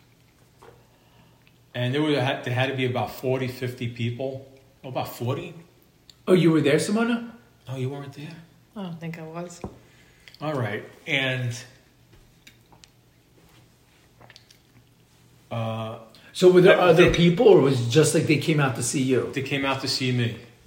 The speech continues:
Speaker 1: And I'm sitting there, and everyone's facing me, and I, and I, and I get stage fright.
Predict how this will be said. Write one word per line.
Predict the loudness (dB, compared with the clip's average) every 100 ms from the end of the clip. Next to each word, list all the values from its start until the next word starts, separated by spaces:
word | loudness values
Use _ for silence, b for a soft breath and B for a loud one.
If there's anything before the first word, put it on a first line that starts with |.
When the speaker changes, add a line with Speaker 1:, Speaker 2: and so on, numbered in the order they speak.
| _ _ _ _ _ _ _ _ -10
Speaker 1:
And | -6 -2 -2 0
I'm | -2
sitting | -4 -2 -2 -2
there, | 0 0
and | 0
everyone's | -2 -2 -2 -4
facing | -6 -6 -4 -6
me, |
and | -6 -8
I, | -8
and | -8
I, | -6 -4 -6
and | -4 -6
I |
get | -4 -6
stage | -6 -8 -12
fright. | -12 -12 -14